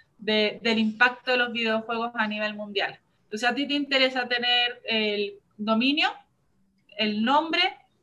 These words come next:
registrarlo internacionalmente, asegurarte de que esté protegido en distintos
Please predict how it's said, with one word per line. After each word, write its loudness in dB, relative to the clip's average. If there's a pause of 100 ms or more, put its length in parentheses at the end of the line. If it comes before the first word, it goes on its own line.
(140)
registrarlo 2 (440)
internacionalmente, 0 (220)
asegurarte 0
de -2
que -6
esté -8
protegido -2
en -2
distintos -2